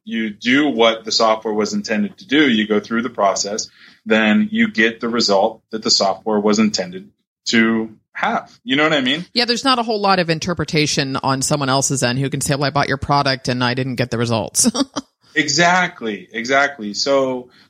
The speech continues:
Speaker 1: that's why, I mean, that's one of the, the big things I like about software. And it's, it's, from a gratification standpoint, it's so instant.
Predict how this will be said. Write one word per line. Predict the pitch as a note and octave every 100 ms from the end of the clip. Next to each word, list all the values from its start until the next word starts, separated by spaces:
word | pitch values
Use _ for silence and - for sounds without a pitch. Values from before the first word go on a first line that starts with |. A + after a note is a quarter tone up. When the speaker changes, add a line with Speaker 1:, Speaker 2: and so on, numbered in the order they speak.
| _
Speaker 1:
that's | B2+ D3 D3 -
why, | C3 B2+ B2 A#2 A2+
I |
mean, | A#2 B2
that's | C3 B2
one | C3 B2+
of | A2 G2 G2
the, |
the | G2+
big | B2 C#3 A#2+ -
things | - G2+ F#2+
I |
like | F#2+ G#2+ A2+
about | F#2 D#2+
software. | - D2 - D#2 E2+
And | D#3 E3 D#3
it's, | D3+ -
it's, | - E3 - - - _ _ _
from | - D#3+
a | B2+
gratification | D3+ D#3+ D3+ - C#3 E3+
standpoint, | D3+ E3 D#3 D3+
it's | C#3
so | - C3+
instant. | C#3 B2+ - E2+